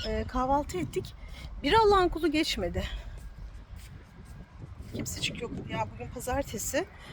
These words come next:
Belki şeydir. E, ha, ay çi-, çi-, çiçeğim düştü. Çiçeğim.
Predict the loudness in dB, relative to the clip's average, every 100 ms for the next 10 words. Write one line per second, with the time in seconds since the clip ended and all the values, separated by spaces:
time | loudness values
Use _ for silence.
0 | -12 0 2 2 4 4 4 2 2 0
1 | -2 -4 -4 -6 -6 -6 -8 -10 -10 -10
2 | -12 -14 -8 -4 -4 -6 -10 -12 -12 -12
3 | -10 -10 -6 -2 0 2 2 2 6 10
4 | 12 12 10 8 4 0 -2 0 0 0